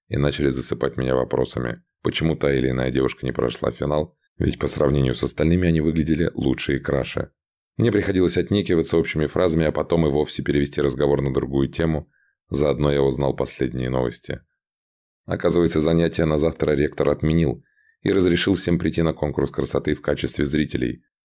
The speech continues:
Миранда сделала несколько небольших нарезок из прошедшего конкурса, оставив основные моменты за кадром. А завтра планировалась полноценная съемка шоу. Права на трансляцию конкурса уже проданы ведущим медиакомпаниям,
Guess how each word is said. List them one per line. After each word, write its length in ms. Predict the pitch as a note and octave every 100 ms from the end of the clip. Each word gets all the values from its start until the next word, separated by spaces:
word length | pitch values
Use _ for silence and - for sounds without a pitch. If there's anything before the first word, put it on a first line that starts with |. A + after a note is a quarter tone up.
| _ _ -
Миранда 400 | E2 D2+ C#2 C2+
сделала 320 | C2 D2+ C2
несколько 400 | C#2+ C#2 A#1 C#2
небольших 400 | C2 C2+ - -
нарезок 400 | D2 F#2 F#2+ F2
из 100 | E2+
прошедшего 520 | F2 E2+ F2 - D#2+
конкурса, 680 | - E2+ D2+ D2 - D2+ - _ _ _
оставив 440 | - - F2+ F2 F2
основные 400 | D2+ D2+ D2 C#2+
моменты 380 | C#2+ C#2 B1
за 140 | B1+ C#2+
кадром. 520 | - C2+ A#1+ A1+ - _ _ _ _ _ _ _
А 120 | - F2
завтра 280 | G#2+ G2+
планировалась 500 | E2+ F2+ F#2 E2+ E2
полноценная 560 | - D2+ C#2+ D2+ D2+ D2+
съемка 380 | - D2+ C#2+ C#2+
шоу. 520 | - C#2 C2 C#2 - _ _ _ _
Права 240 | - E2+ D#2+
на 100 | D2+
трансляцию 480 | - D#2+ D#2 C#2+ D#2
конкурса 420 | E2+ E2 C#2+ -
уже 180 | D2+ D2
проданы 360 | D2+ D#2+ D#2
ведущим 420 | D2 D2 D2 - D2+
медиакомпаниям, 960 | D2 C#2 D2 D#2 D2 F2+ E2 C#2 A#1+